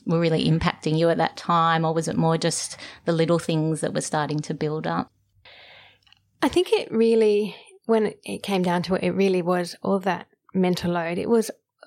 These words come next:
Speaker 2: the fact that I was remembering when our puppy needed to have the next vaccinations. It was me noticing when nappies were running out or wipes were running out and getting new ones. It was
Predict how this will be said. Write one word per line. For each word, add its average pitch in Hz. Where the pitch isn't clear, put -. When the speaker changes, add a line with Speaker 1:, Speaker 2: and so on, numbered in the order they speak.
Speaker 2:
the 220
fact 202
that 202
I 185
was 190
remembering 185
when 185
our 180
puppy 180
needed 180
to 185
have 190
the 185
next -
vaccinations. 175
It -
was 190
me 196
noticing 185
when 180
nappies 175
were 196
running 175
out 180
or 180
wipes 170
were 175
running 170
out 170
and 175
getting 170
new 185
ones. 175
It 202
was 190